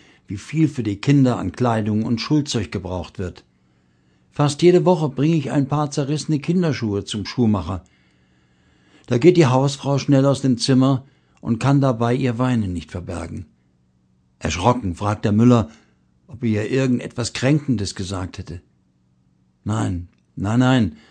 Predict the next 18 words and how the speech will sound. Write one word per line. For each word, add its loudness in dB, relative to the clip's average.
sagt -10
der -2
Hausherr, -4
"aber -6
wir 2
haben 2
nur 4
ein 2
Kind, -8
ein -8
achtjähriges -8
Mädchen. -6
Es -10
ist -8
seit 0
seiner -2
Geburt -6
gelähmt. -8